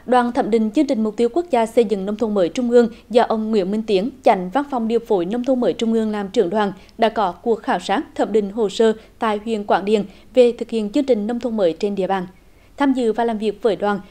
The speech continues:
có Phó Chủ tịch Ủy ban Nhân dân tỉnh Hoàng Hải Minh, đại diện Sở Nông nghiệp và Phát triển Nông thôn cùng các sở ban ngành liên quan. Sau mười năm triển khai thực hiện, đến nay, huyện Quảng Điền đã có mười trên mười xã đạt chuẩn nông thôn mới. Huyện đạt chín trên chín tiêu chí huyện nông thôn mới.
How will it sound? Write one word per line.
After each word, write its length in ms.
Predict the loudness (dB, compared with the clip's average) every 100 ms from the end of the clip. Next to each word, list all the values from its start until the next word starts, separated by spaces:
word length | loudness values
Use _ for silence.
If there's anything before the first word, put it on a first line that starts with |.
| -4
có 180 | -2 0 0
Phó 140 | 0
Chủ 140 | 0 -2
tịch 220 | -2 -2
Ủy 160 | -4 -2
ban 160 | -2
Nhân 140 | -2 -4
dân 80 | 0
tỉnh 240 | 0 0 -4
Hoàng 180 | -8
Hải 180 | -6 -6
Minh, 200 | 0 0 -2 -10 -8 -2
đại 120 | 0
diện 240 | 0 -6
Sở 180 | -4 -4
Nông 160 | -2 -2
nghiệp 200 | -2 -2
và 140 | -6
Phát 160 | -4 -4
triển 200 | -4 -4
Nông 100 | -4
thôn 220 | 0 0 0 -10 -2
cùng 260 | 0 0
các 240 | -4 -6 -4
sở 200 | -2 -2
ban 180 | -4 -6
ngành 200 | -8 -10
liên 120 | -10
quan. 140 | -10 -10 -18 _ _ -20 _ _ -20 _ _ _ _ _ _
Sau 300 | -2 0 2
mười 200 | 0 -2
năm 200 | 0 0
triển 220 | 0 0
khai 120 | -2
thực 140 | -6 -2
hiện, 240 | -2 -2 -2
đến 180 | -2 0
nay, 220 | 0 -2 -2
huyện 200 | -2 0
Quảng 200 | 0 -2
Điền 200 | -2 -2
đã 100 | -2
có 200 | -2 0
mười 260 | 0 -2 -2
trên 240 | -2 0
mười 140 | 0 0
xã 240 | 0 -2
đạt 220 | -2 -4
chuẩn 180 | -4 -4
nông 100 | -4
thôn 180 | -6 0
mới. 200 | 2 0 -4 -20 -8 0
Huyện 220 | 0 0
đạt 240 | -6 -4
chín 200 | -6 -6
trên 220 | -4 -4
chín 220 | -4 -6 -4
tiêu 140 | -6 -2
chí 160 | -4
huyện 260 | -2 -4 -4
nông 140 | -6
thôn 160 | -6 0
mới. 240 | 0 0